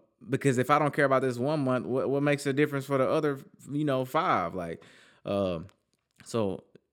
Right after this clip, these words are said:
just, just, just shut up, you know? And <laughs> I, I say that in love. It sounds crazy. Like, I don't walk around telling people to shut up, but I'm more so speaking to myself. Everything I usually say is, like, kinda to myself. But I'm just at a point where it's just like, "Yo, shut up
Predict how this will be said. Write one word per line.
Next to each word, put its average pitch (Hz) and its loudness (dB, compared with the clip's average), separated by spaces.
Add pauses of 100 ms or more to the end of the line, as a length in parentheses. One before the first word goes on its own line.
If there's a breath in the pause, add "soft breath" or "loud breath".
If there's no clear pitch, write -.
just, 135 -6
just, 151 -8
just 202 -4
shut 415 0
up, - 0
you 156 6
know? 147 6 (200 loud breath)
And 185 10
<laughs> 175 10
I, 196 10
I - 12
say - 6
that 185 8
in 151 8
love. 151 10
It 151 4
sounds 151 2
crazy. 151 6
Like, 110 4
I 139 4
don't 117 -2
walk 123 2
around 110 -6
telling 120 -4
people 117 -8
to 101 -6
shut 113 -4
up, 131 2
but 95 -6 (280 soft breath)
I'm 127 -2
more 151 6
so 123 -2
speaking 113 -6
to 101 -4
myself. 101 -4
Everything 127 -2
I 110 0
usually 104 -4
say 104 -6
is, 92 -6
like, 82 -10
kinda 98 -8 (320)
to 139 0
myself. 98 -2 (420 soft breath)
But 117 -4
I'm 135 -2
just 127 -4 (160)
at 120 0
a 113 -4
point - -8
where 117 -4
it's 120 -6
just 127 -12
like, 120 -4
"Yo, 143 -2 (100)
shut 117 -2
up 135 0